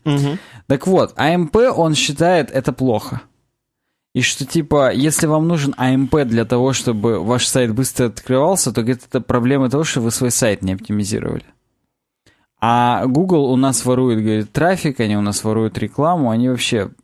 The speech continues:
Speaker 2: а, они не очень. Не говоря уже о том, что там какие-нибудь A M P сервера, они могут находиться там в ближайшей в Америке, а мы здесь в России.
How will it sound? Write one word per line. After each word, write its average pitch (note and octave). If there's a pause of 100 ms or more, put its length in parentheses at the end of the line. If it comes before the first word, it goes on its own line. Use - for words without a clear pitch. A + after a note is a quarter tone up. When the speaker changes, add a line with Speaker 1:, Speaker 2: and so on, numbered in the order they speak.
Speaker 2:
а, G1+
они B2+
не B2+
очень. G2 (540)
Не A#2+
говоря C#3+
уже C#3
о C3
том, F3
что -
там G#2
какие-нибудь A2+
A A2+
M A#2
P B2
сервера, A#2
они G#2+
могут G#2+
находиться G#2+
там G#2
в G#2+
ближайшей G#2+
в -
Америке, A#2+
а G#2
мы G#2+
здесь G2
в A2
России. C3+